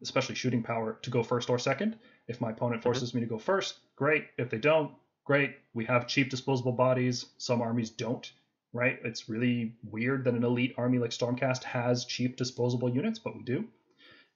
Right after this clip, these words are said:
Speaker 1: Uh,
Speaker 2: Mm-hmm.
Speaker 1: yeah, it's really weird that other, like, Fire Slayers don't. <laughs> Their cheapest unit's a hundred twenty-five points for five models. Like, it's not,
Speaker 2: Yeah.
Speaker 1: not great.
Speaker 2: Yeah, yeah, for sure.
Speaker 1: So, yeah, looks good.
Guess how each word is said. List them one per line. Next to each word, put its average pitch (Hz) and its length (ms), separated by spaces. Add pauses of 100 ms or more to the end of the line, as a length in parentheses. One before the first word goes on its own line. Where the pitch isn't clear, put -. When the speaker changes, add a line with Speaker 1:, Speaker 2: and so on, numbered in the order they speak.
(120)
Speaker 1:
Uh, 110 40
Speaker 2:
Mm-hmm. 104 300 (1080)
Speaker 1:
yeah, 131 140
it's - 120
really 127 140
weird 117 200
that 110 100
other, 110 280
like, - 140
Fire 240 200
Slayers - 260
don't. - 240
<laughs> - 200
Their 170 100
cheapest - 340
unit's - 220
a 131 40
hundred 151 260
twenty-five 143 460
points 156 240
for 120 80
five 117 300
models. 123 360
Like, 113 120
it's - 140
not, 120 300 (200)
Speaker 2:
Yeah. 123 160 (220)
Speaker 1:
not 127 160
great. 120 200
Speaker 2:
Yeah, 87 140 (140)
yeah, 98 100 (760)
for 110 80
sure. - 220 (100)
Speaker 1:
So, - 240 (600)
yeah, 226 200 (120)
looks 147 180
good. 160 280